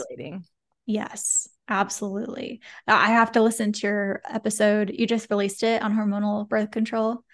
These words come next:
Speaker 2: Okay.
Speaker 1: Yes.
Speaker 2: I'm
Speaker 1: Yeah.
Speaker 2: excited.
Speaker 1: What, so what,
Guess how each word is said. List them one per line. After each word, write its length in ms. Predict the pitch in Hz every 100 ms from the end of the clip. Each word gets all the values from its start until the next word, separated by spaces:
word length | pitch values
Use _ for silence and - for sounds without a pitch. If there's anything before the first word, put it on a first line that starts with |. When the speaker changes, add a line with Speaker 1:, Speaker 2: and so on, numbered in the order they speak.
| -
Speaker 2:
Okay. 160 | - - -
Speaker 1:
Yes. 400 | 208 - - 214 _ _ _
Speaker 2:
I'm 120 | - 196
Speaker 1:
Yeah. 60 |
Speaker 2:
excited. 680 | 196 - - - - 220 214 - - - _ _ _ _ _
Speaker 1:
What, 360 | 202 254 294 -
so 260 | - 285 233
what, 340 | 247 339 -